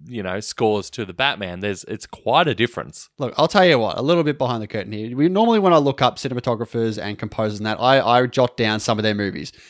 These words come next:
Speaker 2: And now normally, like, I, I would look up their list and do it. This one here, I just wrote, "Just go look at his filmography," because there's so many. But now I'm like, "No, I wasn't gonna do it." And now you're like, "No,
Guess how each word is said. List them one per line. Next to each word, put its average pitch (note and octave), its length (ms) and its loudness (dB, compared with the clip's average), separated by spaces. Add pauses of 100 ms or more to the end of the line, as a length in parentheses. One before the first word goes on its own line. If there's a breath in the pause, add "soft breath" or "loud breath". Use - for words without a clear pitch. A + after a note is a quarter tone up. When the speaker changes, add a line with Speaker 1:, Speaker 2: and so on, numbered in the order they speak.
(240 soft breath)
Speaker 2:
And A2+ 80 -6
now G#2+ 80 0
normally, D3 680 0 (100)
like, A#2 160 -2
I, B2 100 4
I A2+ 160 0
would G#2+ 320 -2
look B2+ 160 -2
up C#3 80 0
their D3 120 -2
list G#2+ 200 -6
and C3+ 80 -4
do C#3 120 4
it. - 100 -4 (160)
This B3+ 200 2
one A3 140 2
here, D#3 200 4
I D#3+ 120 6
just F#3 200 0
wrote, B2+ 280 4 (200)
"Just - 220 4
go F#3+ 140 8
look F3 180 2
at D#3 60 2
his C#3+ 100 2
filmography," A2+ 640 -2 (140)
because C#3+ 240 -2
there's C3+ 100 -2
so F3+ 240 6
many. A2+ 380 -2 (120)
But C3+ 140 -2
now E3 180 2
I'm F3+ 60 2
like, D#3+ 160 2
"No, G3 140 2
I - 20 8
wasn't G#3+ 220 2
gonna G#3 140 0
do B2+ 200 2
it." A#2 180 0 (140)
And B2 80 -8
now C#3+ 80 -2
you're D#3 120 2
like, E3+ 100 -2
"No, F4+ 280 4